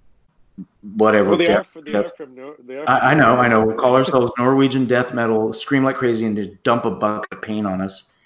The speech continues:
Speaker 1: and we'll just sell it like that. But they're really good musicians. I, I don't know. It's, I, I feel like they should just take the makeup off, write some lyrics to how they really feel, and then sing how they really sing. You know what I mean? And they're, they'd be an amazing band.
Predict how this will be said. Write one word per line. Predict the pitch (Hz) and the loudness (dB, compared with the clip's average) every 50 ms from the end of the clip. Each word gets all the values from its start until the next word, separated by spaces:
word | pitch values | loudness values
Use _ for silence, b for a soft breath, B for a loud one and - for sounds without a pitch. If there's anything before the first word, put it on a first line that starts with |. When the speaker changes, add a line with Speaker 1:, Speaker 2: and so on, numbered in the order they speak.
| b b b _ _ | b b b _ _
Speaker 1:
and | - 107 | -6 -4
we'll | 110 110 | -2 -2
just | 95 90 - - - | -2 -4 -4 -4 -2
sell | - 120 110 107 | -2 0 -2 0
it | |
like | - 90 92 92 - | -2 -2 -4 -2 -2
that. | 110 104 - | -2 -2 -2
But | - - | -4 -4
they're | - 120 113 | -2 -2 0
really | 104 104 117 139 135 | 0 0 0 0 0
good | - 104 92 | 0 -2 -2
musicians. | 95 95 92 92 98 104 - - 87 87 92 | -2 -2 -2 -4 -6 -6 -6 -8 -8 -8 -8
I, | 95 - | -8 -8
I | 107 98 92 104 | -6 -6 -4 -4
don't | 101 98 95 | -2 -2 -2
know. | 95 92 85 - - B B B B B B B B | -2 -2 -4 -8 -16 B B B B B B B B
It's, | 127 127 170 | 0 2 2
I, | 175 170 160 160 160 127 147 | 2 2 2 2 2 2 2
I | 175 165 | 2 2
feel | - 180 175 | 2 2 2
like | 165 151 147 | 4 2 4
they | 147 151 | 4 2
should | 143 147 143 117 | 2 2 0 -2
just | 127 120 - | -4 -4 -2
take | - 170 165 | -2 0 0
the | 180 | 2
makeup | 165 147 143 143 156 - 120 | 2 2 2 0 0 0 2
off, | 110 110 131 - - B B B B B B _ _ _ _ | 2 2 2 -2 -8 B B B B B B _ _ _ _
write | 117 123 151 156 | -2 -2 0 0
some | - 190 170 | -2 0 2
lyrics | 160 165 170 170 170 - | 2 2 2 2 2 0
to | 151 143 | 0 0
how | 135 139 135 | 2 2 2
they | 127 127 | 2 2
really | 120 110 120 123 147 147 | 2 2 0 0 0 -2
feel, | 147 - 120 113 110 110 123 - - - | -2 -2 -2 -2 -2 -2 -4 -6 -8 -8
and | 113 110 113 | -6 -4 -2
then | 113 113 110 110 | -4 -4 -6 -6
sing | - - - 143 156 | -6 -4 -2 0 0
how | 156 156 139 | 2 2 2
they | 127 131 | 4 2
really | 127 123 131 139 135 113 | 2 4 2 2 2 2
sing. | 107 - 147 135 113 98 101 104 120 - _ _ _ _ _ _ - _ _ | 0 -2 -2 -2 -2 -2 -4 -6 -8 -10 _ _ _ _ _ _ -20 _ _
You | - 123 | -6 -4
know | 120 | -2
what | 117 117 | -2 0
I | |
mean? | 117 131 147 147 | 0 0 0 2
And | 127 123 | 2 2
they're, | 139 156 127 | 0 0 0
they'd | 123 113 143 160 147 | 0 0 0 2 2
be | 127 110 | 2 2
an | 110 | 2
amazing | 110 110 113 113 117 127 147 185 208 180 123 113 101 | 0 0 0 0 0 2 2 2 2 0 -2 -4 -6
band. | 92 95 101 101 95 | -6 -8 -12 -14 -16